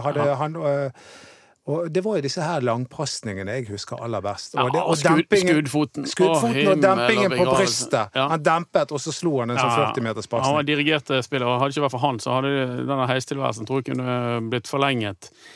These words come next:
Speaker 2: eh, utover åttitallet. Han var, jeg husker han, eh, fra jeg var liten tjue-gutt og, eller strilegutt, og gikk på stadion og så på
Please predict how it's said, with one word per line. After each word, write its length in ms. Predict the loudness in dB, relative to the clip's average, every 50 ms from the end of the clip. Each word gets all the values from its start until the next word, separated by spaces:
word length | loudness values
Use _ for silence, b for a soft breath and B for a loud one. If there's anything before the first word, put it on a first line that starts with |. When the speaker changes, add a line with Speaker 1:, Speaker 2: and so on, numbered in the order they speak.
| B B B B B B B B -4
Speaker 2:
eh, 540 | -2 -2 0 0 0 0 0 0 0 -2
utover 420 | -2 -2 -2 -2 -2 0 0 -2 -2
åttitallet. 320 | -4 -4 -4 -2 0 2 2
Han 120 | 0 0 2
var, 260 | 0 2 2 0 2
jeg 180 | 2 2 2 2
husker 260 | 0 -2 0 0 0
han, 200 | 0 0 0 -4 -6 -4
eh, 200 | -2 0 0 0
fra 220 | -2 -2 -2 0 0
jeg 60 | 0
var 80 | 0 0
liten 340 | 0 -2 0 0 0 0 0
tjue-gutt 440 | -2 -2 -2 -2 -2 -2 -2 -2
og, 280 | -2 -2 -2 -2 -4 -4
eller 260 | -2 -2 -2 -2 -4 -6
strilegutt, 540 | -8 -8 -6 -6 -4 -4 -4 -6 -6 -6
og 60 | -6 -4
gikk 180 | -4 -4 -4 -2
på 280 | -2 -2 0 -2 -4
stadion 380 | -4 -2 -2 -2 0 -2 -2 -2
og 60 | -4
så 160 | -4 -4 -6 -4
på 120 | -4 -6